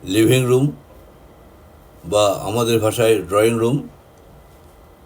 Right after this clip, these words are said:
যিনি এজেন্ট রয়েছেন ওনার কাছে জানতে পারলাম এটাকে উনি রিনোভেট করেছেন, একদম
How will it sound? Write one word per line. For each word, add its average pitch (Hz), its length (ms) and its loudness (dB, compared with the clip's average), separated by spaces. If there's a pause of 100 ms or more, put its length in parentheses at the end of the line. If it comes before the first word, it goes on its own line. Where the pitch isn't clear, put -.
(1600)
যিনি 120 240 2
এজেন্ট 123 440 0
রয়েছেন 135 480 2 (420)
ওনার 117 240 0
কাছে 117 200 0
জানতে 110 280 0
পারলাম 131 480 0 (1500)
এটাকে 135 640 4 (1200)
উনি 147 400 6 (1800)
রিনোভেট 139 440 4
করেছেন, 135 560 0 (1600)
একদম 135 500 2